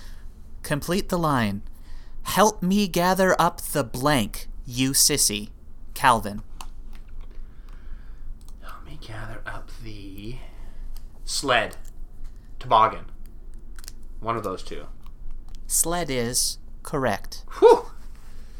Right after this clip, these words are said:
Speaker 1: How you feeling so far? <laughs>
Speaker 2: This is a very good quiz. It's harder than I thought. I'm, I'm still pissed about that. The, uh, Susie likes my, I can, suspenders? It's something. It's a piece of clothing, God damn it.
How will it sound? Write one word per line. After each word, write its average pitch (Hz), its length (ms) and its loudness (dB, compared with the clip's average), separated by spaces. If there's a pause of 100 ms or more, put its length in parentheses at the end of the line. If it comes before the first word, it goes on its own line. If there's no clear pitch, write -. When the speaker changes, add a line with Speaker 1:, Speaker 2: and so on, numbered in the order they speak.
(1500)
Speaker 1:
How 165 100 8
you 190 140 6
feeling 202 340 4
so 190 280 8
far? 135 300 4
<laughs> - 140 8 (360)
Speaker 2:
This 143 220 2
is 165 560 6
a 127 60 4
very 123 340 4
good 135 220 0
quiz. 135 540 0
It's 123 160 -2
harder 123 220 4
than 131 140 2
I 131 60 2
thought. - 220 -2 (380)
I'm, 139 200 6 (140)
I'm 127 180 6
still 143 320 4
pissed - 320 2
about 120 260 2
that. 107 360 2 (280)
The, 107 320 0
uh, 95 480 4 (580)
Susie 127 320 -2
likes 117 240 6
my, 113 240 4
I 120 120 2
can, 123 200 -6 (340)
suspenders? 220 760 2
It's - 240 0
something. 214 420 4
It's 160 160 2
a 160 60 2
piece - 280 2
of 233 100 -2
clothing, 208 340 2
God 139 240 4
damn 131 220 -2
it. 175 100 2